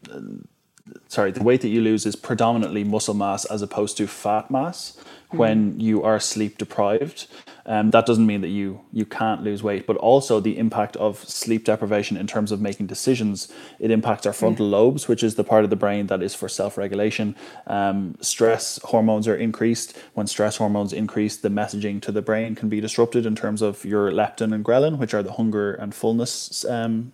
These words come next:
Speaker 1: hormones. So I think there are lots of factors, like poor sleep can actually be, or intervening for poor sleep can be a good intervention for somebody who is trying to, to make those behavior changes. There are lots of reasons why bad sleep can impact, um, your decision making and things like that.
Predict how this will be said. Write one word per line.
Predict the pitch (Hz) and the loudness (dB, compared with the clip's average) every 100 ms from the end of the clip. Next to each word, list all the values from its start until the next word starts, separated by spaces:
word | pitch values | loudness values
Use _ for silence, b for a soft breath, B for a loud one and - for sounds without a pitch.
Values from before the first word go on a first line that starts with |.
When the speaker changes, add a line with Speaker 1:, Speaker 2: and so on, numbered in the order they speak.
| - | -14
Speaker 1:
hormones. | - 117 120 139 165 - - B B B | 0 2 4 0 -4 -10 -14 B B B
So | - 123 | 2 4
I | |
think | 127 | 6
there | 120 | 8
are | 110 | 8
lots | 110 - | 6 4
of | 117 | 2
factors, | 113 104 107 104 | 2 2 2 2
like | 101 | 0
poor | - 123 113 | 0 4 4
sleep | - 110 120 - | 4 2 0 0
can | - 117 | -2 0
actually | 104 - 110 | 0 -2 -2
be, | 107 104 98 - b b b b b | 0 -2 -2 -10 b b b b b
or | - 107 | -4 -2
intervening | 113 120 107 107 101 | 0 0 2 0 -2
for | 98 101 | -4 -6
poor | 98 107 98 | -4 -4 -4
sleep | - 95 - | -4 -6 -4
can | 107 | -4
be | 104 104 | 0 -2
a | |
good | 98 107 98 - | 2 0 0 -6
intervention | 113 104 104 104 - 101 | -6 -4 -4 -6 -6 -8
for | 104 | -6
somebody | 104 104 101 98 | -6 -4 -4 -6
who | 98 | -6
is | 85 101 - | -4 -6 -6
trying | 101 101 | -10 -10
to, | - 104 98 | -6 -6 -6
to | - | -4
make | 107 98 107 | -4 -4 -4
those | 107 | -6
behavior | - 113 110 107 | -4 -6 -4 -4
changes. | 104 104 104 | -6 -8 -8
There | - 101 | -4 0
are | |
lots | 104 101 | 0 0
of | 101 | -4
reasons | 101 98 95 - | -4 -6 -6 -6
why | 98 | -4
bad | 95 98 101 | -4 -6 -6
sleep | - 95 - | -6 -6 -8
can | 104 - | -10 -6
impact, | 101 - 101 - - - - | -8 -8 -12 -12 -18 -14 -10
um, | 104 101 95 | -8 -8 -6
your | 101 | -6
decision | 98 - 104 95 | -6 -10 -10 -10
making | 98 101 95 | -10 -10 -10
and | |
things | 101 98 | -10 -10
like | 98 98 | -10 -10
that. | 101 | -12